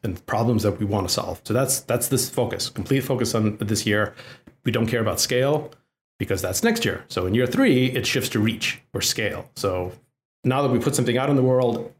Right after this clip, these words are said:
and we made sure that it actually is pretty good, that it solves problems for real people, okay, now we wanna get into the hands of as many people as possible.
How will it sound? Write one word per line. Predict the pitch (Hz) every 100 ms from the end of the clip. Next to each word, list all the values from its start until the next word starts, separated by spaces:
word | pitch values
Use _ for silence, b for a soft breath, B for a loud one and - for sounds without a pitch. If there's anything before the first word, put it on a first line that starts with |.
| _ -
and | 123 131
we | 127
made | 117 107
sure | 117 107
that | 101
it | 98
actually | 98 101 107 95
is | 90
pretty | - 98
good, | 110 180 202 -
that | 90
it |
solves | - 95 90
problems | 92 95 104
for | 90
real |
people, | 92 233 196 180 B B B
okay, | 139 107
now | 117 160 175
we | 139
wanna | 123
get | 123 117
into | 107
the | 95
hands | 131 180 107
of |
as | 92
many | 101 92
people | 98 90
as | 82
possible. | - 127 - 85 156 -